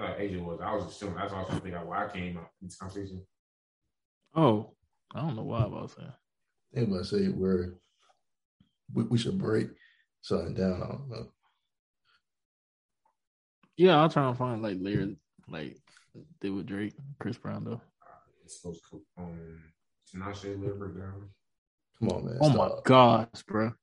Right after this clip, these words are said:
Speaker 2: I don't know if y'all heard this song. <clears throat> Love to Remember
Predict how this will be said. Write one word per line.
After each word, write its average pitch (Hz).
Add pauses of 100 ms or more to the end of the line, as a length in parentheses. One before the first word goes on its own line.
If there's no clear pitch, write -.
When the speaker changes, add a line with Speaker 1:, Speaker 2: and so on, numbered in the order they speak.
(220)
Speaker 2:
I 123
don't 160
know 131
if 110
y'all 110
heard 113
this 107
song. 113 (380)
<clears throat> 104 (1040)
Love 113
to 127
Remember 120